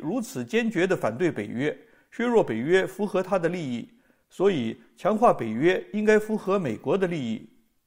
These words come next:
二零零四年北约峰会将于七月九日在华盛顿召开。此次峰会除了重点讨论北约盟国如何在俄乌战争问题上抵御俄罗斯，对乌克兰提供更多援助，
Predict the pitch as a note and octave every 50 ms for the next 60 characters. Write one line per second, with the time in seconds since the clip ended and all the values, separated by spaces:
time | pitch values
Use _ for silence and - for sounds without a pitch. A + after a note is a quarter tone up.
0 | _ _ _ _ _ _ _ _ _ _ _ _ _ _ _ _ _ _ - B3+
1 | A3 G#3 A3 A3+ G3+ F#3+ A#3 A#3 A3 - A3 E3+ D3+ D#3 D#3 E3+ E3 D#3 C3+ A#2+
2 | B2+ D#3 G3 G3+ - A3+ A3+ A#3 A#3 A#3+ G3+ D3+ - - - - G#3 G#3+ G#3 F#3+
3 | G3+ G#3 - - B3 A#3 A3 F3 C3 - A2 G#2+ B2 F3+ F#3 D#3+ - F#3 D3+ C3
4 | - D#3+ F3+ G3+ F#3+ G3 G3+ F3+ C#3+ C#3 C#3+ F3 C#3 - - D#3 D3+ D#3 - -
5 | - _ _ _ _ _ _ _ - - E3+ F#3 - C4 G#3 - A#3 A#3+ B3+ -
6 | B3 G3+ - - - - - G#3+ G#3 F#3+ F3+ - C#4 G#3 E3 E3 F#3 F#3 - -
7 | A2+ A#2+ D3 F3 E3+ D3+ C3+ - - B2 C#3 F#3 G#3+ A3+ G3 F3 G#3 A3+ - C#3
8 | C3 D3+ E3 - - C#3+ G#3 A#3+ F3+ F#3 G3 G#3 G#3 F3 C#3+ - C#3 D#3+ G#3 A3+
9 | A#3 A#3+ A3 B3 G3+ D#3+ D#3+ A3 A#3 B3+ B3 F#3+ C#3 - C3+ C#3 D3+ E3+ D3 A2+
10 | - - - A#2+ D3 F#3 F#3 D3+ E2+ F#2 D3 E3+ F3+ F#3+ F#3+ - - F#3 F#3+ -
11 | - - _ - - _ _ - - G3+ F3+ F#3+ G#3+ B3 A3 - G3 E3+ D#3+ E3+
12 | G3 F#3+ - - F#3 F#3+ G#3+ G#3+ G#3+ G#3 A3 F#3 E3+ E3+ G3 G3 F#3+ D3 C3 C3
13 | E3 F3+ - G3 D3 - -